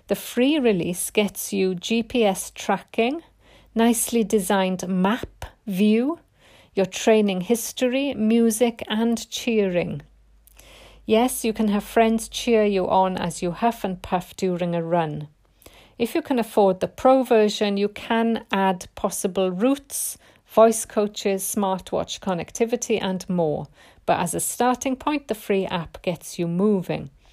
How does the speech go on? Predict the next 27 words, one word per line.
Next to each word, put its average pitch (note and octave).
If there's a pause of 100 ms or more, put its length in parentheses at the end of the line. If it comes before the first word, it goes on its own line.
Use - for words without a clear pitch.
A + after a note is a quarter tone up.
(600)
Okay, B3+
so C#4
I D4
think A#4
they're A4
all D#4
free, D4+
aren't B3+
they? E3
They're G3+
all C#4+
basically A3+
free, F#3+
but G3
they're A3 (140)
all A#3 (320)
different. F3+ (440)
Um, F#3
the G#3
final A#3
one F#3+ (320)
has - (440)
a, -
a G3+
lot G#3+
of G#3
stuff, -